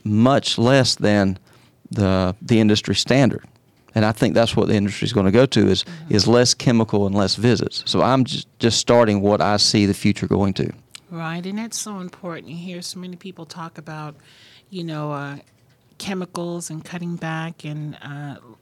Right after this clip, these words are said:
Speaker 2: lessening that. So
Speaker 1: That's, and that's what I tell our customers and people that are potential customers. I say, "Why would you spray a chemical when there's not a bug to be found?"
Speaker 2: Mm-hmm.
Speaker 1: And the, the industry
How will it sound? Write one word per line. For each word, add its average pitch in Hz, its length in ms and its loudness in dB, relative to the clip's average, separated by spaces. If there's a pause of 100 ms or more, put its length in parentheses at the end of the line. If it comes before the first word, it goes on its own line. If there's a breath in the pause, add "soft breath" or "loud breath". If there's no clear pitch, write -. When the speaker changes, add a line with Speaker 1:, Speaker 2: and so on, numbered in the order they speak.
(120)
Speaker 2:
lessening 165 520 -8
that. 147 260 -12
So 151 400 -12 (340)
Speaker 1:
That's, 156 260 6
and 147 160 6
that's 151 180 6
what 147 100 8
I 131 80 6
tell 117 360 6
our 87 200 4
customers 127 440 2
and 120 120 2
people 127 300 4
that 107 140 6
are 101 80 4
potential 113 400 0
customers. 110 380 0
I 110 60 0
say, 101 160 0
"Why 107 280 4
would 147 180 2
you 143 100 4
spray 120 500 2
a 98 60 0
chemical 104 560 0 (300 loud breath)
when 107 220 4
there's 107 200 4
not 110 160 4
a 98 40 2
bug 104 380 2 (320)
to 101 100 -2
be 101 120 4
found?" 117 480 0
Speaker 2:
Mm-hmm. 185 440 -16 (200)
Speaker 1:
And 113 220 2
the, 110 100 2 (300)
the 110 480 2 (300)
industry 120 600 4